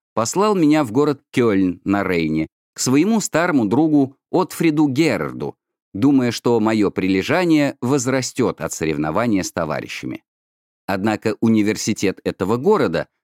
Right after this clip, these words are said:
откуда доминиканцы только что вели свою постыдную борьбу с Иоганном Рейхлином, не мог оживить во мне особое рвение к науке.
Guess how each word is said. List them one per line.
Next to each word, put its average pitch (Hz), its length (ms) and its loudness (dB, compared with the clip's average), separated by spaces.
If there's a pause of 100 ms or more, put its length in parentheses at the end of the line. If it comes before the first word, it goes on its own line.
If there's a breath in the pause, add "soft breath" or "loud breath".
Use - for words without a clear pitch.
(100)
откуда 135 420 0
доминиканцы 131 720 2
только 120 360 -2
что 110 200 -4
вели 113 260 0
свою 101 340 0
постыдную 90 640 -2
борьбу 92 400 -2
с - 140 -6
Иоганном 87 520 -2
Рейхлином, 165 680 0 (560)
не 170 160 2
мог 170 380 2
оживить 101 500 -2
во 123 160 0
мне 113 220 2
особое 95 640 0
рвение 85 460 0
к - 100 -18
науке. 78 500 -6